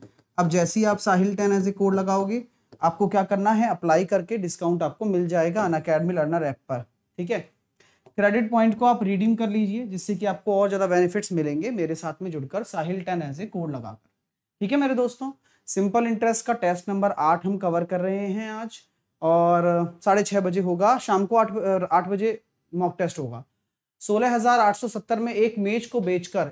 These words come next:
एक दुकानदार को इतने रुपए की हानि होती है, तो हानि का परसेंटेज बताइए।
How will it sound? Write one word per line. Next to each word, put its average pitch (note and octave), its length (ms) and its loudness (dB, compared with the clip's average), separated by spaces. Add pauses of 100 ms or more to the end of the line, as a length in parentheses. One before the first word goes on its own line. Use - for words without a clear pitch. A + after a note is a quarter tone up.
(120)
एक G#3+ 200 0
दुकानदार G3 520 0
को A#3+ 200 -6
इतने A#3+ 260 2
रुपए A3+ 260 2
की G#3+ 160 -2
हानि F#3 320 0
होती F3 360 -2
है, F#3 160 -2
तो A#3+ 140 -4
हानि F#3 300 0
का A3+ 120 0
परसेंटेज F3+ 560 -2
बताइए। C3+ 500 -6